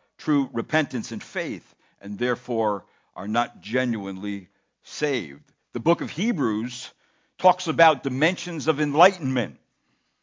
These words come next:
where people receive full knowledge of theology and how to be made right with God, and yet these Hebrews did not want to let go of Judaism, uh, and, and come all the way over and believe completely that Jesus was the Messiah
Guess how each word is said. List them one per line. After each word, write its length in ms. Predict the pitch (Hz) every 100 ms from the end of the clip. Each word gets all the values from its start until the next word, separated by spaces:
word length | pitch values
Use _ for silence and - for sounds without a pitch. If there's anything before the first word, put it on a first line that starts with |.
| _ _ _ _ _ _ _ _ _
where 360 | 143 160 147 147
people 400 | - 170 175 175
receive 640 | 160 - - 214 247 214
full 500 | 127 - - 214 269
knowledge 680 | 262 226 240 254 185 139 113
of 440 | 156 147 131 117 117 _
theology 800 | 151 143 160 220 202 120 135 131
and 100 | 113
how 140 | 156
to 100 | 139
be 140 | 123
made 240 | 123 131 113
right 400 | 120 180 233 190
with 240 | 170 104
God, 440 | 131 190 180 127 120
and 140 | 120
yet 240 | 135 135
these 220 | 135 127 -
Hebrews 640 | 165 156 123 110 107 - _ _ _
did 140 | 123 120
not 260 | 131 151
want 220 | 127 147
to 20 | 127
let 220 | 117 101
go 260 | 131 123 110
of 140 | 92
Judaism, 720 | 98 147 117 101 90 92 87 - _ _ _ _ _ _
uh, 300 | 92 98 95 - _ -
and, 260 | 117 120 -
and 220 | 127 120
come 220 | - 139
all 240 | 127 147 143
the 100 | 123
way 220 | 131 123
over 300 | 127 104 101
and 120 | 95
believe 460 | 104 104 120 113 -
completely 680 | 98 - 117 123 110 95
that 200 | 87 92
Jesus 400 | - 120 92 87
was 220 | 95 110 -
the 80 |
Messiah 640 | 92 85 120 107 104 90